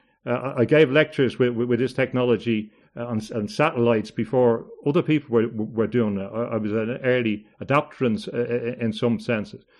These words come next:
So I'm aware of all those possibilities. They're always there. But we have to distinguish between, uh, use of technology and the use of or creation of networks by the military-industrial complex,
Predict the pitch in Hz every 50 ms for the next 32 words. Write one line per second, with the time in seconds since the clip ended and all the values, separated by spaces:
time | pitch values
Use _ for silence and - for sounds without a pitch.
0 | _ _ _ - 135 131 269 - 151 127 131 127 120 139 156 175 175 160 135 117
1 | 131 131 127 113 120 113 104 101 - - - 127 107 113 104 92 120 123 120 -
2 | 104 104 92 - 113 113 139 143 135 135 131 127 123 113 107 110 - 113 107 98
3 | 90 82 - _ _ _ _ _ _ _ _ - - 151 131 - - - _ _
4 | _ _ _ _ _ _ _ _ - 113 107 101 151 160 160 - - 127 123 120
5 | - 156 151 143 127 127 120 - - - 123 110 - - - 127 120 117 113 107
6 | 113 - - - 143 117 110 110 113 127 127 - 139 139 143 156 - 117 101 101
7 | 120 156 175 - - - 131 113 - - 139 123 - 123 123 120 120 117 107 -
8 | - 113 113 113 110 _ _ _ _ _ - 131 131 131 127 123 120 117 107 -
9 | - _ _ _ _ _ _ _ _ _ _ - 123 113 113 123 - 104 104 117
10 | 143 180 170 - - - - - _ - - 123 117 110 107 110 - _ _ -
11 | - 113 101 - - - 120 123 139 160 - - - - 143 131 117 98 101 113
12 | 120 120 113 104 107 107 107 107 107 - - - 117 110 98 95 101 123 147 151
13 | 139 143 - 127 113 101 98 113 107 110 - - 104 104 - - 117 120 113 -
14 | - 113 117 113 - -